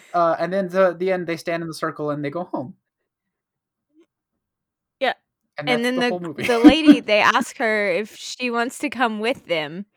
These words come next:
Speaker 2: and she says,
Speaker 1: Oh, yeah.
Speaker 2: "I have to stay here to tell the story." And so,
Speaker 1: <laughs>
Speaker 2: like,
Speaker 1: It's like
Speaker 2: I feel like this is her telling the story. I don't really know. It's just
Speaker 1: And her,
Speaker 2: strange.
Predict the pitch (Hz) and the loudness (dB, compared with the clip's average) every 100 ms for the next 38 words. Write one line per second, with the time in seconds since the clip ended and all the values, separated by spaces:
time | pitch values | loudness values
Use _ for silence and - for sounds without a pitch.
0 | _ - _ _ _ - 233 226 - - | _ -20 _ _ _ -10 -6 -6 -6 -8
1 | 254 - - 247 208 196 196 208 - 175 | -8 -8 -2 0 2 0 -2 -4 -6 -6
2 | 135 175 202 190 247 262 277 - 269 - | -6 -6 -4 -4 -2 2 2 0 -12 -6
3 | 277 269 262 269 220 180 - 214 233 247 | -4 -4 -2 -4 -4 -6 -12 -8 -2 -2
4 | 226 208 - - 233 240 226 - 196 _ | -2 -6 -10 -10 -8 -8 -10 -12 -16 _
5 | _ _ _ _ _ _ 226 220 - 240 | _ _ _ _ _ _ -6 -6 -4 -2
6 | 208 196 196 220 214 196 - - - 247 | 0 0 0 2 2 0 -8 -14 -8 -6
7 | - - 359 - - - 247 240 277 277 | -6 -6 -6 -8 -6 0 0 2 4 4
8 | 233 190 262 - 277 226 254 240 - 247 | 2 0 0 0 -6 -2 0 0 0 2
9 | 240 254 254 - - 202 208 262 370 339 | 2 -2 -4 -6 -10 -8 -4 -4 -4 -4
10 | 226 247 220 226 233 190 165 165 170 180 | -2 -4 -6 -6 -6 -6 -8 -6 -4 -4
11 | 185 - _ 214 226 - - _ - 269 | -6 -12 _ -6 -6 -8 -20 _ -16 -16
12 | - - _ _ - 170 156 170 180 262 | -16 -20 _ _ -8 -4 -4 -4 0 2
13 | 262 254 | 2 -2